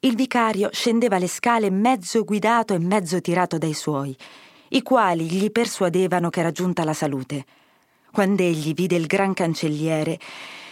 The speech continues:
mise un gran respiro, si sentì scorrere un po' di vita per le gambe e affrettò il passo incontro al suo salvatore. "Son perduto,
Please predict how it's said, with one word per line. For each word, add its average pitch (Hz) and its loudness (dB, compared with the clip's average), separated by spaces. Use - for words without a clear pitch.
mise 196 2
un 202 2
gran 208 2
respiro, 160 -4
si - -2
sentì 214 2
scorrere 226 2
un 196 0
po' - 2
di 190 0
vita 170 -2
per 151 -4
le 147 -2
gambe 143 -2
e 196 2
affrettò 208 0
il 202 2
passo 175 0
incontro 175 0
al 160 -2
suo 202 0
salvatore. 151 -2
"Son 214 2
perduto, 165 -2